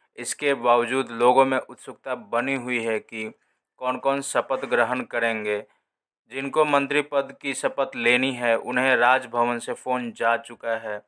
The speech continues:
फ़ोन आते ही माननीय को हरी झंडी मिल गई है।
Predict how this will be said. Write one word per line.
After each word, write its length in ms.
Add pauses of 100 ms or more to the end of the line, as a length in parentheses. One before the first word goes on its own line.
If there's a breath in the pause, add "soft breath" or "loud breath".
(500)
फ़ोन 340
आते 340
ही 180
माननीय 680
को 300
हरी 420
झंडी 380
मिल 460
गई 240
है। 340